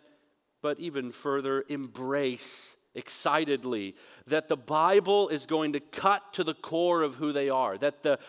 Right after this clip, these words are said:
ugliness of their sin, when the word is preached, is gonna come out, but the beauty of grace and the cleansing work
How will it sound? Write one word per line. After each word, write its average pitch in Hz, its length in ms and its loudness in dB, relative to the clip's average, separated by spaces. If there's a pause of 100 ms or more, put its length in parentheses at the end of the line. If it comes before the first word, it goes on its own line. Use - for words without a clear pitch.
(100)
ugliness 196 640 4
of 156 140 0
their 156 160 2
sin, 208 480 2
when 160 120 0
the 151 80 0
word 180 280 2
is 185 100 -2
preached, 190 420 -4
is 135 140 -4
gonna 175 240 0
come 147 240 -4
out, 180 320 4 (260)
but 185 180 4
the 175 60 2
beauty 180 480 -2
of 139 200 -2
grace 160 540 0 (220)
and 160 220 0
the 147 100 0
cleansing 185 880 2
work 180 460 2